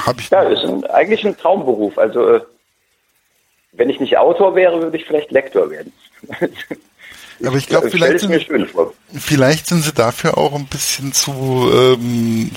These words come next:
Speaker 1: zu, wie zum Beispiel auch als Gastwirt, nicht immer um, äh,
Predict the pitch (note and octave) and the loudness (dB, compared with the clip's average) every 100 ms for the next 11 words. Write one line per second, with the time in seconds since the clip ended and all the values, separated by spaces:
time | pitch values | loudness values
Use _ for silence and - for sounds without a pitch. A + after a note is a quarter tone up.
0 | - - - A#2+ A2+ A2+ A2 - - - | -6 -4 -2 -4 -2 -2 -2 -6 -20 -18
1 | - - - - - - - - - - | -16 -12 -12 -14 -20 -20 -18 -18 -18 -6
2 | A#2 C#3+ D3+ C3+ C3+ C#3 C3 A#2+ A#2+ - | -4 -2 2 0 2 0 2 0 -2 -2
3 | C3 - - G#2+ A2 D#3 - D3+ D3 C#3 | -4 -4 -2 -4 -2 -4 -2 0 2 2
4 | C3 C3+ - | 0 -2 0